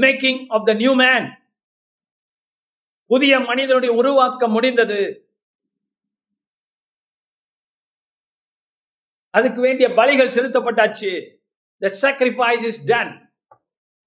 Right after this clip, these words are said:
மணவாட்டியான திருச்சபை அதிலிருந்து, அவர் விலாவிலிருந்து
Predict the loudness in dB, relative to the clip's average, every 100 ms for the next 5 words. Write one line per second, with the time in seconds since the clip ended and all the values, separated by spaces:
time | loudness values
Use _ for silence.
0 | _ _ _ _ _ _ _ _ _ _
1 | _ _ _ _ _ _ _ _ _ _
2 | _ -4 0 2 2 2 0 0 -2 -8
3 | -6 -4 -4 -6 -6 -10 _ _ _ _
4 | _ _ _ _ _ _ -4 0 0 0
5 | 0 -2 -2 0 4 4 4 2 2